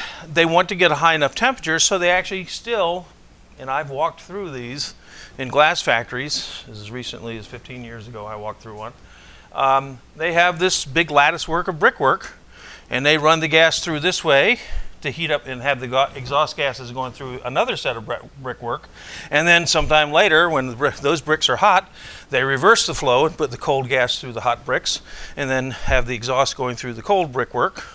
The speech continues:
okay? And you just keep reversing the flow, and you can run these glass furnaces for four or five years at a time, okay?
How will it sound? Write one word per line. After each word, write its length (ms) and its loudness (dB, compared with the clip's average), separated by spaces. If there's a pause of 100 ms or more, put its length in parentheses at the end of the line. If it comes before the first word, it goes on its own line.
(160)
okay? 360 -4
And 80 -8
you 160 -10 (320)
just 220 -6
keep 200 -8
reversing 480 -2
the 80 -6
flow, 400 2 (420)
and 160 -4
you 120 -6
can 160 -4
run 160 2
these 180 -6
glass 300 2
furnaces 500 -4
for 220 -4
four 200 -6
or 40 -4
five 260 2
years 300 -8
at 100 -8
a 60 -18
time, 340 -6 (840)
okay? 320 -8